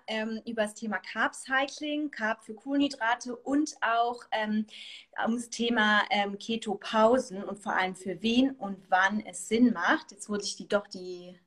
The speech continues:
Katrin ist irgendwie mit zwei Accounts drin. Dann hole ich die mal hier rein.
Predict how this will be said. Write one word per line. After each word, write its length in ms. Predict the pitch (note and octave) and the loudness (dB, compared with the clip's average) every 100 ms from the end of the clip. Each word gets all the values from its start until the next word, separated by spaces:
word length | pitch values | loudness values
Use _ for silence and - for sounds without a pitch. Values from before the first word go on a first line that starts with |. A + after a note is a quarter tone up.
| _ _ - - - - _ _ _ _ _ - | _ _ -14 -12 -12 -16 _ _ _ _ _ -10
Katrin 320 | G#3+ - G3+ | -10 -6 -6
ist 140 | - | -4
irgendwie 200 | G#3 G#3 | 0 0
mit 160 | F#3 - | -2 -8
zwei 460 | - E3 E3 G#3+ | -12 -4 0 4
Accounts 520 | C#4 - D4 D#4 D#4 - | 2 2 2 2 0 -2
drin. 280 | D4 E4+ | -2 0
Dann 180 | D4+ G#3+ | 0 -2
hole 100 | G3 | -4
ich 160 | - - | -8 -6
die 120 | G#3+ | 2
mal 220 | B3+ B3 | 2 4
hier 180 | C4 C4 B3+ | 2 0 2
rein. 240 | A3 C#4+ | 4 4